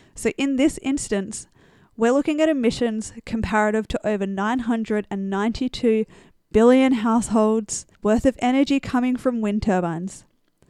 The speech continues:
The world population last year was seven point six billion. So we don't even need to do the math here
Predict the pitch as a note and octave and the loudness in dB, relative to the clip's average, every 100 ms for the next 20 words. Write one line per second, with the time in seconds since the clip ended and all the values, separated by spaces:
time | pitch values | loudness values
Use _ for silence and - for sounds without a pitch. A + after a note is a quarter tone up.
0 | _ - - - A3 C4+ - C#4 - B3+ | _ -20 -12 -4 4 4 4 0 2 2
1 | A#3+ B3 B3 A3 A3 A3+ - A#3 A3+ A#3 | 2 0 -2 0 2 2 0 -2 0 -2
2 | - _ _ G#3+ - - A3+ A#3+ - A#3+ | -8 _ _ -8 -6 -2 0 -2 -4 -4
3 | G#3 - G#3+ - - G#3 G3 F3 D#3 F#3 | -6 -4 -6 -6 -6 -4 -2 -4 -8 -12
4 | _ _ _ _ _ - A#3+ B3+ C#4 D#4 | _ _ _ _ _ -2 0 0 2 2
5 | E4+ F4 E4 D4 - - C4 A#3+ A#3+ A#3 | 2 2 4 4 2 0 -2 -2 -4 -2
6 | A3 A#3+ - A#3+ F#3+ F3+ | -2 -2 -2 -2 -2 -4